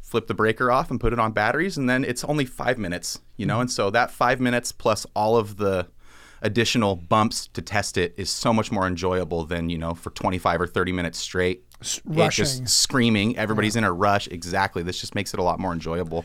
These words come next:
Speaker 2: I, I, I was at a place one time where they had a, a, a tray full, not a tray, but a board full of keys.
Speaker 1: Mm-hmm.
Speaker 2: And we were, and there was a bunch of us, and we were struggling to make sure we had the, 'cause each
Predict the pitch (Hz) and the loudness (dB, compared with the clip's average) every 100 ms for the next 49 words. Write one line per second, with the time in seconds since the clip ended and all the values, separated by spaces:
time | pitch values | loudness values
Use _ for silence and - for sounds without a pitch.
0 | - 175 196 185 196 196 202 170 160 165 | -4 0 4 4 6 6 6 6 4 4
1 | 165 165 151 156 151 143 139 131 117 - | 4 4 2 2 6 6 6 2 4 6
2 | 139 120 135 - 151 123 123 - - - | 6 4 -2 -6 -2 2 2 0 -6 -2
3 | 160 160 - 131 131 156 160 127 - 156 | 0 2 0 -2 0 2 2 0 -4 0
4 | 143 123 110 117 143 143 135 139 123 110 | 0 -2 -6 0 2 2 0 -4 -4 -6
5 | 147 82 76 80 95 - - - - 160 | 0 2 4 2 2 -2 -16 -20 -8 2
6 | 170 185 165 160 180 196 165 131 185 185 | 6 6 4 2 4 4 4 4 2 2
7 | 143 113 117 156 175 165 - 180 170 156 | -2 -6 -6 2 4 4 2 4 4 4
8 | 143 139 160 151 160 143 135 143 156 - | -2 -4 -4 -2 0 0 -2 -6 -10 -6
9 | - 208 190 - | 2 4 4 0